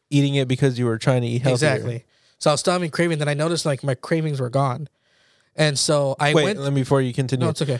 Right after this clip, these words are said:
Speaker 1: Did you satisfy any of those cravings when, in those two weeks?
Speaker 2: No, I did not.
Speaker 1: Okay.
Speaker 2: Um, I was actually, like, doing really good. So two twenty-eight, and then, like, after a month, I didn't wanna weigh myself, like, every single day.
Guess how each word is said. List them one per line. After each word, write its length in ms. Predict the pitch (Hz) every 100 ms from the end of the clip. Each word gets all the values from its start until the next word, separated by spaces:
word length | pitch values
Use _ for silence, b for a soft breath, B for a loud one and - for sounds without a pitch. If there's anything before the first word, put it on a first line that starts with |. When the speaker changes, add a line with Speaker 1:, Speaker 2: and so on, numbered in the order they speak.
| - -
Speaker 1:
Did 140 | 127
you 120 | 127
satisfy 800 | - - 117 123 147 - 156 165
any 180 | 165 175
of 60 |
those 160 | 180 165
cravings 500 | - 165 175 190 160
when, 320 | 127 123 117 -
in 140 | 127
those 180 | 139 135
two 160 | 165
weeks? 360 | 170 214 202 160
Speaker 2:
No, 160 | 151 127
I 80 |
did 160 | 127 240
not. 220 | 123 117 -
Speaker 1:
Okay. 300 | 117 - - b b b b b
Speaker 2:
Um, 320 | 143 139 135
I 100 | 131 156
was 120 | 180
actually, 300 | 185 - 185
like, 160 | 147
doing 240 | 135 160 139
really 240 | 151 139
good. 280 | 131 123 117 -
So 380 | - 143 127 - _ _ _ _ -
two 200 | 202 208
twenty-eight, 580 | - 196 160 165 220 -
and 160 | 151
then, 140 | 156 147
like, 160 | 131
after 320 | 151 165 - 202
a 60 |
month, 300 | 135 139 190
I 100 | 151
didn't 160 | 170 202
wanna 160 | 208
weigh 240 | 143 135 160
myself, 400 | 151 135 147 143
like, 160 | 127
every 220 | 127 131 147
single 260 | 156 139
day. 300 | 127 135 185